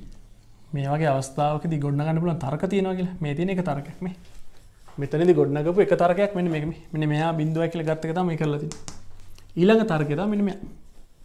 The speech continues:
මොකක්ද? කෙලින්ම සම්ප්‍රයුක්තිය කියලා කියන්නේ.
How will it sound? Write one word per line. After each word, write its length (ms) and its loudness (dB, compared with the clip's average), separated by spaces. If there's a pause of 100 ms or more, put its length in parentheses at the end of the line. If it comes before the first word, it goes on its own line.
(460)
මොකක්ද? 280 -4 (1200)
කෙලින්ම 260 4 (440)
සම්ප්‍රයුක්තිය 720 2
කියලා 200 -4
කියන්නේ. 240 -4